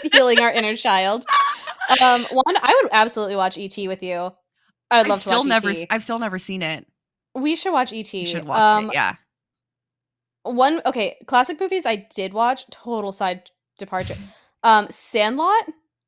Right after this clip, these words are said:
Speaker 1: and A League of Their Own with Tom Hanks. Those are the two
Speaker 2: Okay.
Speaker 1: movies that fucking raised me. I don't have parents. I have two
Speaker 2: <laughs>
Speaker 1: baseball movies.
Speaker 2: I never,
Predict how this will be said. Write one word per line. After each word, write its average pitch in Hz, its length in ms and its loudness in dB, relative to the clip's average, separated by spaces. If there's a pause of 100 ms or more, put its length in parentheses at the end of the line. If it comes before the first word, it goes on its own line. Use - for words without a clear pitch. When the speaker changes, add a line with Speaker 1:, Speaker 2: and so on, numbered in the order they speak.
(120)
Speaker 1:
and 220 520 0
A 226 60 -4
League 214 200 -6
of 202 80 -6
Their 208 140 -2
Own 196 100 -2
with 185 100 -8
Tom 175 160 -6
Hanks. 151 300 -12
Those 233 360 2
are 403 60 0
the 403 80 0
two 277 180 -6
Speaker 2:
Okay. 254 140 2
Speaker 1:
movies 262 180 -4
that - 180 -4
fucking 214 300 -2
raised 185 280 -8
me. 185 120 -8
I 214 100 0
don't 262 100 0
have 294 140 -2
parents. 240 380 -2
I 240 120 6
have 254 280 2
two 262 260 6
Speaker 2:
<laughs> - 20 -6
Speaker 1:
baseball 196 400 -4
movies. 180 520 -6
Speaker 2:
I 254 220 4
never, 247 380 -4